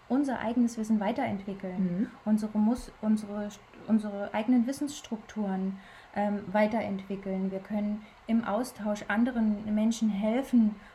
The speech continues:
Speaker 1: auch ihr Wissen weiterzuentwickeln.
Speaker 2: Ja.
Speaker 1: Und, und, und wir
Speaker 2: Und
Speaker 1: können
Speaker 2: dazu beitragen, dass
Speaker 1: Ja.
Speaker 2: sie, ja, dass sich Standpunkte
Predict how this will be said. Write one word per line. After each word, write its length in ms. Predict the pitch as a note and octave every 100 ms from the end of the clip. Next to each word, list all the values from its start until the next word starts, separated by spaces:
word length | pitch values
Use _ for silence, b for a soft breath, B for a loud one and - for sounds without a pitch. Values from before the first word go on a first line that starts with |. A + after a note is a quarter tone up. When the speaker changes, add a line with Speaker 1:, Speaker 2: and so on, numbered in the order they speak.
| -
Speaker 1:
auch 200 | A3 A3
ihr 240 | A#3+ D4+ B3+
Wissen 260 | A#3 G#3+
weiterzuentwickeln. 960 | G3 F#3+ G3 F#3+ F3 F#3 F#3+ G3+ G3+ G3
Speaker 2:
Ja. 180 | F#3+ E3+ F#3 B B B -
Speaker 1:
Und, 260 | G#3 G#3+ G#3+
und, 20 |
und 200 | G#3 G#3 G#3
wir 180 | F3 G#3+
Speaker 2:
Und 60 | G#3+
Speaker 1:
können 120 | F#3+
Speaker 2:
dazu 240 | F3 D#3
beitragen, 500 | F#3+ F3+ F3 - F#3
dass 120 | F3+ A#3+
Speaker 1:
Ja. 80 |
Speaker 2:
sie, 320 | F#3+ F#3 F3+ - - - -
ja, 220 | F#3 F3 F#3 - - - - - - - -
dass 160 | F3+ E3+
sich 140 | F#3+
Standpunkte 680 | - F3+ F#3+ - F3+ F3 E3+